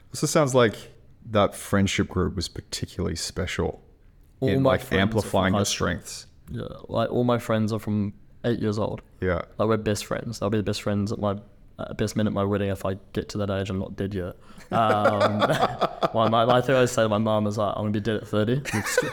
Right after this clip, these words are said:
Speaker 2: <laughs> stressed I put my body under. I've got seven years to live. I wanna try to do what the average person does by ninety in the next seven years. So I'm never gonna waste a day. You know what I mean? Um, mum doesn't like that. She goes,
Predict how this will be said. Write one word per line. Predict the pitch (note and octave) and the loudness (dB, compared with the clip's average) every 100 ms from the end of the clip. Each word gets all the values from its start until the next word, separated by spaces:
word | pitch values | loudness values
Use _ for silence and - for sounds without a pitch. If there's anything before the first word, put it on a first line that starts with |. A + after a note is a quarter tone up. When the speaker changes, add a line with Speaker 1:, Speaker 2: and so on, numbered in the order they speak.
| - | -4
Speaker 2:
<laughs> | - | -4
stressed | A4+ - D3+ C#3 | -2 0 2 2
I | C#3+ | 2
put | B2+ D#3 | 2 0
my | B2 | 2
body | B2 B2 | 2 4
under. | A#2+ A#2+ A2+ | 2 2 2
I've | A#2 | 2
got | A#2+ A2+ | 2 4
seven | C#3 C3+ | 4 4
years | C3 A#2 A2+ | 6 4 2
to | |
live. | A2 G#2+ G#2+ - - - A2+ | 0 0 0 -4 -18 -6 2
I | |
wanna | A#2 A#2 | 4 4
try | - A#2 A2 | 2 2 2
to | |
do | A2 A2 | 2 2
what | G#2+ G#2+ | 0 0
the | A2 | 2
average | A2 A#2 | 2 0
person | A#2 G#2+ G#2+ | 0 0 0
does | G#2+ G#2 G#2 | 2 2 2
by | G#2 | 0
ninety | G2+ G#2 A2 G2 G2 | 2 2 2 0 -2
in | A2 | -2
the | G#2+ | -2
next | G2+ - | -2 -2
seven | G#2+ G3 | -2 -2
years. | G3+ - - - A3 G3+ | -2 -4 -8 -6 -2 0
So | - | 2
I'm | B2 | 2
never | B2 B2 A#2 | 4 4 2
gonna | A#2 A2 | 2 2
waste | A2+ A2+ | 2 0
a | A#2+ | 0
day. | A#2 A2 G3 - | 0 0 0 0
You | F3 | 0
know | F#2+ | 2
what | - | 0
I | - | 0
mean? | D#3 - - - - - - - G#2+ | -4 -6 -10 -8 -8 -10 -12 -8 2
Um, | A2 G2+ G2+ | 4 4 4
mum | A#2 | 4
doesn't | A2+ G#2+ | 2 0
like | G2 - | 0 -2
that. | F2+ - | -4 -6
She | - | 0
goes, | G2 F3+ | 0 0